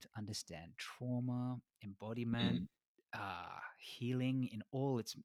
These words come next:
Speaker 1: many ways, in, you know, the manifold ways it shows up. And yeah, I kinda think we all need to become our own psychologists and healers for each other as much as we are political
Speaker 2: Yeah.
Speaker 1: activists.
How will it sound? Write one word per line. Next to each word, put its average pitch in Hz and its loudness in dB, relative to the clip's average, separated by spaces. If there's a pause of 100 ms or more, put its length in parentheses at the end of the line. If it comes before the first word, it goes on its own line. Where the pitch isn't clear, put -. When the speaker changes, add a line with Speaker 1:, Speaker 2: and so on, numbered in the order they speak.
(100)
Speaker 1:
many 127 4
ways, 117 0
in, 123 4
you 127 2
know, 110 4
the 110 2
manifold 120 4
ways 117 2
it - -4
shows 123 4
up. 147 2
And 104 0 (1300)
yeah, 294 2
I 113 -2
kinda 339 -2
think 269 -4
we 214 6
all 220 6
need 202 6
to 190 4
become 175 4 (360)
our 147 6
own 143 6
psychologists 143 2
and 113 2
healers 180 2
for - -4
each 98 0
other 98 0
as 101 0
much 123 2
as 127 2
we 123 4
are 117 4
political 123 2
Speaker 2:
Yeah. 92 8
Speaker 1:
activists. 82 2